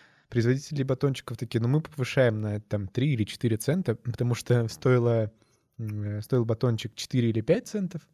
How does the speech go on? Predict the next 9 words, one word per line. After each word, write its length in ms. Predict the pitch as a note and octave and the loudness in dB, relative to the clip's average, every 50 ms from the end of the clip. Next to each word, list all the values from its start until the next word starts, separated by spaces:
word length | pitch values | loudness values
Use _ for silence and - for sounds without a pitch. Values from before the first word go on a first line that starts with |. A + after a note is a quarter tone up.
| _ _ _ - | _ _ _ -8
а 60 | A2+ | -6
стал 200 | - - D3+ E3 | 0 0 0 0
стоить 300 | D#3 - - C3+ B2 - | 2 2 0 0 0 -2
восемь. 480 | A#2+ A2+ A2 A2 G#2 - - - A#2 A#2+ | -4 -2 0 0 0 -2 -4 -8 -4 -4
Это 160 | A#2 - - | -4 -2 -4
дико 480 | A#2+ A#2+ B2 A#2+ B2+ D3 D3+ C#3+ - A2 | -4 -4 -4 -2 2 2 2 2 0 -2
взбесило 540 | - G#2+ A2 A2+ A2+ - - B2+ A#2+ A2 G2+ | -2 -2 -2 -2 -2 0 0 0 0 0 -2
всех 240 | - - B2 - | -2 -2 -2 -2
школьников. 600 | - - - - C3+ D3+ E3+ D#3+ C3 - - A2 | -4 -4 0 2 2 4 2 2 -2 -4 -6 -12